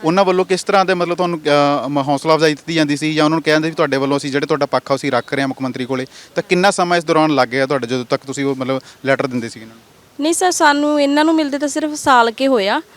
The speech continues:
Speaker 2: ਉਸ ਤੋਂ ਬਾਅਦ ਸਾਡੀ ਅਪਾਇੰਟਮੈਂਟ ਜਿਵੇਂ ਇਹਨਾਂ ਨੇ ਕੱਢੀ ਤੇ ਹੁਣ ਸਾਨੂੰ ਸਿਲੈਕਸ਼ਨ ਹੋ ਗਈ। ਇੱਥੇ ਇਹ ਸਰਕਾਰ ਤੇ ਸਾਨੂੰ ਵੀ ਬ-, ਬਹੁਤਾ ਟਾਈਮ ਨਹੀਂ ਲੱਗਿਆ। ਪੰਦਰਾਂ ਸਾਲ ਸਾਡੇ ਅਕਾਲੀ ਤੇ ਕਾਂਗਰਸ ਸਰਕਾਰ ਨੇ ਖਰਾਬ ਕੀਤੇ ਨੇ।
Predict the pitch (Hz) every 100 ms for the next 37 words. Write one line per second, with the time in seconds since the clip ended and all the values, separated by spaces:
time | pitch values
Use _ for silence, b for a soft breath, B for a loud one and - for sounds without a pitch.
0 | B B - 262 285 262 254 269 269 254
1 | 254 226 220 226 220 208 226 220 233 240
2 | 202 180 240 254 247 233 220 214 214 -
3 | 190 170 - 185 170 160 160 B B B
4 | - 269 - 302 294 302 320 302 269 247
5 | 240 254 254 254 240 233 240 226 214 208
6 | 220 226 285 254 220 226 208 175 220 277
7 | - 262 247 269 294 294 277 285 262 262
8 | 262 240 208 214 233 254 254 220 214 233
9 | 247 220 220 214 214 214 208 220 196 180
10 | 185 - 220 269